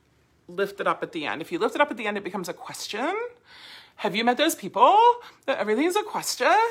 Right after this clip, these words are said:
I had somebody who was working for us. Well, she wanted to be a trainer, so she wasn't really working, working. She was more interning. And she,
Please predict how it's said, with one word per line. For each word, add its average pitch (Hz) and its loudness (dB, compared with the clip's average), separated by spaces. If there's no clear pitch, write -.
I 220 8
had 311 0
somebody 262 0
who 254 -4
was 226 -6
working 170 -6
for 320 0
us. 453 4
Well, 202 0
she - -6
wanted 233 -2
to 196 -12
be 190 -4
a 180 -4
trainer, 165 -4
so 170 -8
she 165 -8
wasn't 147 -6
really 156 -8
working, 135 -6
working. 143 -8
She - -12
was 135 -12
more 135 -2
interning. 214 0
And 196 -2
she, 196 -4